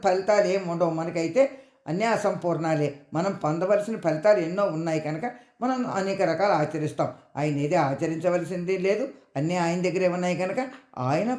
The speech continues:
పరిపూర్ణుడు అని చెప్పడమే ఇక్కడ పూర్ణః అనే నామానికి అర్థం. అంటే, ఆ, అలాగంటే పూర్ణిమల్లో చేసేదాన్ని కూడా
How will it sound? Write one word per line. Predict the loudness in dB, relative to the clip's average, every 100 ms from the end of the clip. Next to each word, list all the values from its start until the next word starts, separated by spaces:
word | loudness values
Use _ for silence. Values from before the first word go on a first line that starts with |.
| 0
పరిపూర్ణుడు | 2 4 2 -2 0 0 0 0 0
అని | 0
చెప్పడమే | -2 -2 -2 -2 -2 -6 -12 -8
ఇక్కడ | -4 -2 -4 -2
పూర్ణః | -2 0 -2 0 0 -2 -4 -14 _ -4
అనే | 0 0
నామానికి | 0 -2 -2 -2 -2 -2 -2 -8 _ -6
అర్థం. | -4 -4 -6 -6 -10 _ _ -4
అంటే, | -2 2
ఆ, | 2 2 0 -10 _ -2
అలాగంటే | 0 0 0 2 2 0 -6 -18 _ 2
పూర్ణిమల్లో | 4 4 2 2 2 4 4
చేసేదాన్ని | 4 2 4 4 2
కూడా | 2 2 0